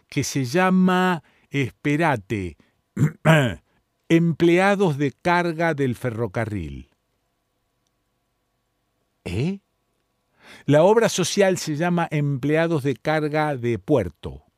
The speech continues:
De puerto, sí, de puerto, de puerto, sí, de puer-, sí. Y hay otra que se llama, em, o, eh, el sindicato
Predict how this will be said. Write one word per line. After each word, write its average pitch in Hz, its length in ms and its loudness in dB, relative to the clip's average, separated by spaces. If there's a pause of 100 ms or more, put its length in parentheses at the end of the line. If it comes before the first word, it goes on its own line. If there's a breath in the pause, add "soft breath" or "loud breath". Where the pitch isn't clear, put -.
(460)
De 156 80 2
puerto, 180 360 0
sí, 185 260 -2
de 175 100 0
puerto, 156 280 0
de 151 60 -4
puerto, - 380 -6
sí, 120 380 -4
de 127 100 -2
puer-, - 220 -12 (340)
sí. - 380 -20 (380 loud breath)
Y 175 160 2
hay 226 180 4
otra 233 300 4
que - 120 -2
se 156 220 0
llama, 185 580 2 (380 loud breath)
em, 127 640 4 (200 loud breath)
o, 170 200 4
eh, 143 200 4
el 139 160 -2 (200)
sindicato 220 1300 2